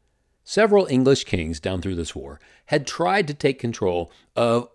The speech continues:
the territory in France to join England and France into one monarchy.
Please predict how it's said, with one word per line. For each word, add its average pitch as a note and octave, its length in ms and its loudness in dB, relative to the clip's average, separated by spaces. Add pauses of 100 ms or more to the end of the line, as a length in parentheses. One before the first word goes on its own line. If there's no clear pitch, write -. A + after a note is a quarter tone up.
the G#2+ 120 -6
territory A#2 680 0
in F#2 160 -6
France F2 480 -4
to B2 100 -2
join C3 460 2 (160)
England C#3+ 360 0
and A2 160 -4
France G2 280 -6
into G#2+ 180 -4
one F#2 340 -4
monarchy. G#2+ 600 -4